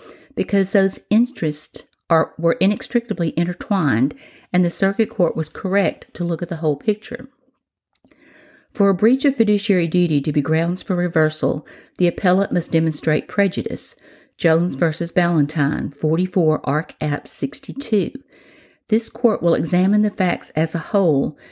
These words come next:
and weigh the administrator's positive and negative actions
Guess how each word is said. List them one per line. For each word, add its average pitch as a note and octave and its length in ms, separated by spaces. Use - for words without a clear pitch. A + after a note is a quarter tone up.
and D#3 200
weigh E3+ 200
the F#3+ 140
administrator's E3 760
positive F#3 580
and E3 120
negative F3 400
actions C#3+ 640